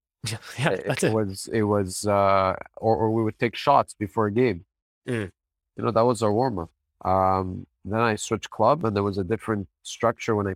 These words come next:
Speaker 2: played, and it was, like, there was dynamic stretch, there was possession, there was this, there was that, and I was like, "Oh my God."
Speaker 1: Yeah.
Speaker 2: Uh, I didn't know about that, but it, it's, um, it's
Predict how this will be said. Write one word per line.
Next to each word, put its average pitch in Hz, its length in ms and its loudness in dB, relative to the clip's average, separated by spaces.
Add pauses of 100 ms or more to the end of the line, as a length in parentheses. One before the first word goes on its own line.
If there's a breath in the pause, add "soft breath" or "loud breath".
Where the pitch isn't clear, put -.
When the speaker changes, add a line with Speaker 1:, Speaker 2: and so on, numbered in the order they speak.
Speaker 2:
played, 131 360 0
and 98 200 -4
it 101 140 2
was, 98 300 -4
like, 95 280 0 (680)
there 92 100 -4
was 95 140 -4
dynamic 98 460 -2
stretch, - 440 -4
there 95 100 -4
was 92 200 -6
possession, 92 720 -4
there 95 80 -8
was 90 180 0
this, 98 280 2
there 101 100 -2
was 90 160 0
that, 107 260 6
and - 100 -4
I 50 60 -4
was - 120 -6
like, - 80 -2
"Oh - 100 0
my 82 160 -2
God." 78 400 0 (320)
Speaker 1:
Yeah. 104 300 -2 (360)
Speaker 2:
Uh, 60 220 -2 (180)
I 104 120 4
didn't 170 300 0
know 202 260 2
about 92 320 2
that, 87 220 2
but 101 200 2 (180)
it, 107 240 0
it's, - 540 -4
um, 98 580 2 (380)
it's 107 360 -6